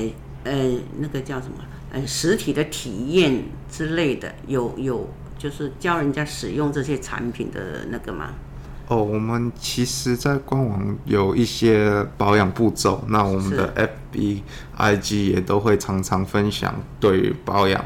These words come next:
Speaker 2: 的概念，
Speaker 1: 是，是，
Speaker 2: 这样子
Speaker 1: 是，是。
Speaker 2: 让大家的有一个知识，让自己的肌肤变得更健康。
Speaker 1: 嗯，好，那就到时候我会把这个你们的官网啊，放在我的这个，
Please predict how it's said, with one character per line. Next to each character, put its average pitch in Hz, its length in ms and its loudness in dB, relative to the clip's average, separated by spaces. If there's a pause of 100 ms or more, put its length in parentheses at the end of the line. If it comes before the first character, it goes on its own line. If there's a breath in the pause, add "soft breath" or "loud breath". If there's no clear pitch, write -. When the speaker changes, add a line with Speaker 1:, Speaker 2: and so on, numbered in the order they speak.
Speaker 2:
的 - 280 -6
概 95 200 2
念， 98 320 2 (100)
Speaker 1:
是， 131 320 -4
是， - 160 -10
Speaker 2:
这 101 140 2
样 92 200 2
子 - 200 -6
Speaker 1:
是， 104 40 -2
是。 107 140 -2 (220)
Speaker 2:
让 107 200 4
大 101 140 4
家 98 180 4
的 95 280 0 (720)
有 85 160 0
一 - 20 6
个 95 100 4
知 - 240 2
识， 117 220 6
让 107 180 6
自 104 160 2
己 101 160 0
的 95 140 0
肌 101 240 0
肤 - 220 -2
变 98 200 4
得 92 120 0
更 95 260 0
健 92 240 -2
康。 - 180 -8 (220)
Speaker 1:
嗯， 131 260 0 (200)
好， 98 240 -10 (300 loud breath)
那 151 280 0
就 151 280 -2
到 165 200 2
时 151 140 -4
候 151 200 -2
我 120 200 -2
会 156 180 0
把 110 240 -6
这 147 140 -8
个 131 180 -2
你 117 140 -2
们 117 160 0
的 180 100 -2
官 165 340 0
网 151 180 -2
啊， 113 300 -4
放 143 200 0
在 139 140 0
我 110 180 -4
的 123 140 -4
这 123 160 -8
个， 110 400 -6